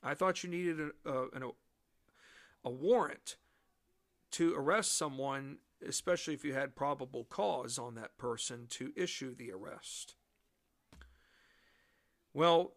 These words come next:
you know, times are a little different here, and, um, you know, once again, the theme is getting law and order restored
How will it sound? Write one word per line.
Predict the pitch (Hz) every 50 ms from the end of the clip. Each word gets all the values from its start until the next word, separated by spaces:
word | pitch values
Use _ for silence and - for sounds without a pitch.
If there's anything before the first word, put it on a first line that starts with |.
| _ -
you | - - 147
know, | 143 139 139
times | 143 147 - 156 165 185 190 190 180 -
are | 175 175
a | 175
little | 180 185 175
different | 165 160 185 208 - - 165 139 123
here, | 127 139 139 131 131 135 139 - -
and, | - 131 131 127 131 127 127 127
um, | 139 143 135 131 127 123 113 117 113 - _ _ _ _ _ _
you | - 139
know, | 139 135
once | 135 143 151 151 - -
again, | 156 160 170 165 151 131
the | 123
theme | 113 - 147 151 147 147 147 147
is | 139 131 127
getting | - - 143 139 143 143 139 135
law | 139 143 151 143 143 - -
and | - 139 -
order | - - 156 151 143 143 139 135
restored | 131 127 123 - - - - 165 165 156 156 156 151 151